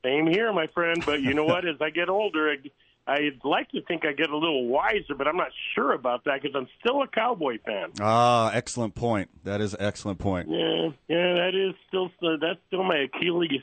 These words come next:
Speaker 1: heel. But, um, you know, I wanted to ask, where is Fred on vacation now?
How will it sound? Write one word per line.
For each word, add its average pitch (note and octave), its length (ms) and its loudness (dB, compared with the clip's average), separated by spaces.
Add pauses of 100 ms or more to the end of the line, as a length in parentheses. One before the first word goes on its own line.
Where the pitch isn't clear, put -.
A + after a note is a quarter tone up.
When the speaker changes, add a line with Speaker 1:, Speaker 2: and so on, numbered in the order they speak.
(120)
Speaker 1:
heel. C3 360 2
But, A#2 200 -2 (100)
um, A#2+ 220 0 (440)
you C#3 80 2
know, D3+ 340 2
I D3 80 0
wanted D#3 360 0
to C3+ 200 0 (300)
ask, D3+ 240 0 (360)
where F3+ 340 0
is B2+ 100 -2 (300)
Fred D#3 220 0
on E3 200 0
vacation C#3 920 0
now? A#2+ 560 2